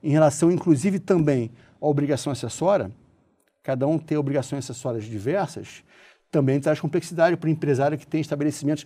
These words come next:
em vários estados. Ora, percebe que esses problemas todos que eu coloquei não têm a ver com a separação dos tributos.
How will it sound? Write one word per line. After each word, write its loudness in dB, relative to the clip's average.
em 2
vários 4
estados. -8
Ora, 4
percebe 4
que -2
esses -2
problemas 4
todos -6
que -2
eu 4
coloquei 2
não 2
têm 0
a 2
ver 6
com -4
a -2
separação -4
dos -6
tributos. -14